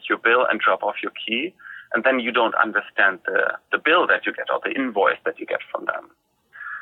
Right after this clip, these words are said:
So in that case, you probably wouldn't say, "Oh, Ritz-Carlton is great, but the billing experience is not so great." You probably would say, "Ritz-Carlton is an awful brand."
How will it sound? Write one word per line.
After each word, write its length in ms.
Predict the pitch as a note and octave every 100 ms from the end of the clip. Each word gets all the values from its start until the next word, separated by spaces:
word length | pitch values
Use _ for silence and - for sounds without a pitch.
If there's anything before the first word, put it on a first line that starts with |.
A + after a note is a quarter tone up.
| - -
So 140 | D#3 D3
in 140 | B2
that 280 | A#2+ E3+ -
case, 280 | - A2 G2+ - - - -
you 80 | B2+
probably 380 | - E3 C#3+
wouldn't 380 | A2+ G#2+ A#2 A#2+ -
say, 240 | A#2+ G#2 F#2 A2
"Oh, 80 |
Ritz-Carlton 680 | A2+ A2+ - - C#3+ C#3+ -
is 180 | - - -
great, 320 | A#2 A2 F2 - - _ _ -
but 200 | A#2 -
the 80 | -
billing 300 | A2 C#3+ C#3+
experience 600 | - - - A#2 G#2+ G#2 G2+
is 160 | - -
not 220 | F#2+ - -
so 160 | G#2+
great." 320 | G#2 G#2+ A#2+ E3+ - _ - -
You 80 | B2
probably 300 | - E3 E3+
would 180 | A2 - -
say, 220 | A2+ F#2+ - _
"Ritz-Carlton 720 | - B2+ - - B2 G#2+ A2+ F#2
is 160 | -
an 80 | - -
awful 440 | E2+ G#2 - - -
brand." 320 | E2+ -